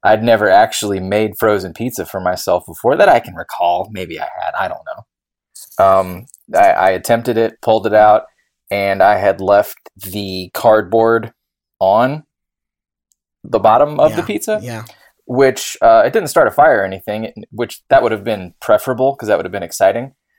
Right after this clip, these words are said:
Speaker 1: It, it, it just sort of ruined it, and it was inedible, and that was, that was Thanksgiving.
Speaker 2: There were a lot of pizza and, uh, uh, frozen pizza related maladies, so you're not alone. That's the good
Speaker 1: Yeah,
Speaker 2: news.
Speaker 1: l-, reading through the many, many, many replies,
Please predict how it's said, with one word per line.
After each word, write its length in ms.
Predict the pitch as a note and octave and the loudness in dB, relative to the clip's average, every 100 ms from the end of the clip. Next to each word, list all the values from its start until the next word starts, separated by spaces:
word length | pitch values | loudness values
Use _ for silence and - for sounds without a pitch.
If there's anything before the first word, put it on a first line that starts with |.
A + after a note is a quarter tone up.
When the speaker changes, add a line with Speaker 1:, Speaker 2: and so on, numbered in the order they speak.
| _ _ | _ _
Speaker 1:
It, 260 | A2+ A2+ - G#2 - | -6 -6 -10 -18 -6
it, 220 | A#2 - | -4 -4
it 160 | A2+ A2+ | -6 -6
just 220 | G#2+ G#2 | -8 -8
sort 200 | - G2+ | -6 -4
of 80 | F#2 | -4
ruined 320 | F2+ F2+ F#2+ | -6 -8 -6
it, 180 | F#2+ - _ | -6 -8 _
and 180 | G2 G2 | -12 -10
it 80 | F2+ | -10
was 240 | F2 E2+ | -12 -14
inedible, 540 | - F#2+ F2+ E2+ F2 - | -12 -10 -10 -10 -14 -14
and 180 | F#2+ F2+ | -16 -10
that 120 | F2+ | -8
was, 360 | D2+ F2 - - - | -8 -12 -18 -20 -12
that 120 | - | -10
was 120 | - | -10
Thanksgiving. 400 | - F#2 - - | -16 -18 -20 -12
Speaker 2:
There 80 | F3+ A#3 | -8 -4
were 100 | A#3+ | -4
a 60 | |
lot 260 | F3 D#3 D#3 | -4 -4 -4
of 180 | C3+ C3 | -6 -12
pizza 580 | - D3 C3 - B2+ A#2 - | -12 -10 -8 -8 -8 -10 -12
and, 200 | A#2 G#2+ G#2 D3 | -14 -16 -18 -16
uh, 80 | D3+ | -14
uh, 100 | A2+ | -14
frozen 420 | - F3 E3 E3 | -10 -6 -4 -6
pizza 320 | D3+ E3 - B2 | -10 -12 -10 -10
related 640 | A#2+ A#2 A#2+ A2+ G#2 G#2 B2 - A#2+ | -10 -10 -12 -12 -14 -16 -20 -20 -16
maladies, 680 | A#2+ A#2+ A#2 G2+ E2 G#2+ - | -12 -12 -12 -14 -16 -12 -10
so 160 | - | -8
you're 140 | D#3 F#3+ | -6 -4
not 180 | A#3+ | -2
alone. 520 | G#3 D#3+ C#3 G2 D#3+ A#2 _ _ _ | -2 -6 -10 -12 -16 -18 _ _ _
That's 220 | C#3 D3 | -12 -12
the 80 | C3+ | -12
good 160 | A#2+ B2+ | -12 0
Speaker 1:
Yeah, 340 | D3+ B2+ G2 G2+ | 4 6 4 2
Speaker 2:
news. 100 | G#2 A2+ | -4 -6
Speaker 1:
l-, 60 | |
reading 360 | B2 D#3+ F#3+ F#3 | -2 0 0 -4
through 320 | - D3 C3+ | -6 -4 -2
the 160 | A2+ A2 | -4 -6
many, 560 | G#2 A2 A#2 A#2+ A2 | -8 -4 -4 -4 -8
many, 360 | G2+ G#2 G#2+ G2+ | -8 -8 -8 -10
many 300 | G2 G#2 F#2+ | -10 -10 -10
replies, 760 | F2+ - A2 F#2+ F#2 F2+ - | -14 -4 0 2 0 -4 -14